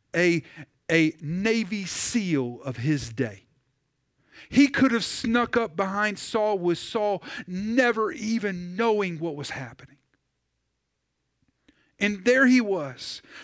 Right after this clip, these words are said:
so close that he could touch the hem of his garment. And he cut off a piece of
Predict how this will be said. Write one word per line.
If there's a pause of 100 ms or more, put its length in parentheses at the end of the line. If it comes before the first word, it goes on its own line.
so
close
that
he
could
touch (300)
the
hem
of
his
garment. (920)
And
he
cut
off
a
piece (500)
of